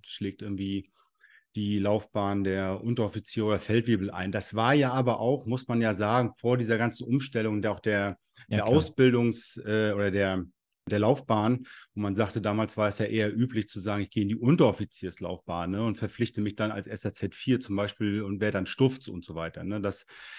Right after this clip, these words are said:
Speaker 1: ist ja, wie gesagt, noch das alte Modell damals gewesen.
Speaker 2: Genau,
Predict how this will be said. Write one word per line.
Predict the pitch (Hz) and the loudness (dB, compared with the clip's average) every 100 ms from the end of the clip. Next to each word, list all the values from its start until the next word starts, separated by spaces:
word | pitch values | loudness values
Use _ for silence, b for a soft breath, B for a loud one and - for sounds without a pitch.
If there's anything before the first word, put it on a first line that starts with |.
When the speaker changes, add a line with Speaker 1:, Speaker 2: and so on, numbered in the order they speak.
| B | B
Speaker 1:
ist | - - | -6 0
ja, | |
wie | 101 | 2
gesagt, | 104 110 | 2 0
noch | 101 | -4
das | 104 | -4
alte | 98 95 104 | -4 -4 -2
Modell | 90 82 85 | -4 -4 -6
damals | 85 87 - | -8 -10 -14
gewesen. | 90 87 82 82 _ | -14 -12 -12 -16 _
Speaker 2:
Genau, | 113 90 80 | 2 4 2